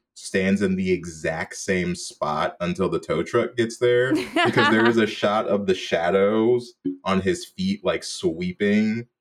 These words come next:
Speaker 1: to the side, implying that
Speaker 2: Mm-hmm.
Speaker 1: this man has not moved at all.
Speaker 2: <laughs>
Speaker 1: A random little shot that I didn't see before that I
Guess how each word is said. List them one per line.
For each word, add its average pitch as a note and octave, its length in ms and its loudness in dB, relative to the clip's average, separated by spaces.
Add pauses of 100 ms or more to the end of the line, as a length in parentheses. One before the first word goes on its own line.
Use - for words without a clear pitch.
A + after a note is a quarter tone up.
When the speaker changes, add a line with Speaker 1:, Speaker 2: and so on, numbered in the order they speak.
(180)
Speaker 1:
to G#2 60 2
the F#2 100 4
side, F#2 680 0
implying F2+ 440 2
that E2+ 60 -2
Speaker 2:
Mm-hmm. E2 60 -6
Speaker 1:
this F#2 120 -2
man F2+ 220 0
has F2 280 -4
not D#2+ 220 -4
moved D#2+ 340 -2
at D2+ 140 0
all. - 400 2
Speaker 2:
<laughs> A4+ 1040 -2
Speaker 1:
A A#2 120 2
random A2+ 520 2
little G2 180 6
shot F2 240 2
that E2+ 100 0
I E2+ 100 2
didn't F2 360 2
see F2+ 120 -2
before D#2+ 360 0
that D#2 120 0
I D2 120 -2